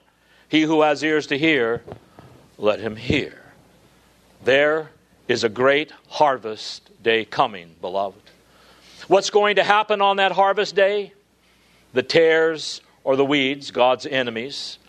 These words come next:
are going to be uprooted and burned out of the wheat field,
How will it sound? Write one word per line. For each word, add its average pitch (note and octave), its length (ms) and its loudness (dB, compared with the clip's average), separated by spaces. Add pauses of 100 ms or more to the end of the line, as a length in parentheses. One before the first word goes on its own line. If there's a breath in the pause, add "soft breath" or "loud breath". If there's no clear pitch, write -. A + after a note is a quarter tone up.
(540 loud breath)
are C#3+ 160 4
going D#3 240 0
to D#3 60 -2
be D#3 180 -2
uprooted F3 640 2
and D3 240 -2
burned E3 520 0
out E3 360 2
of E3 160 -2
the D#3+ 100 2
wheat F3+ 240 -2
field, G#2+ 460 -6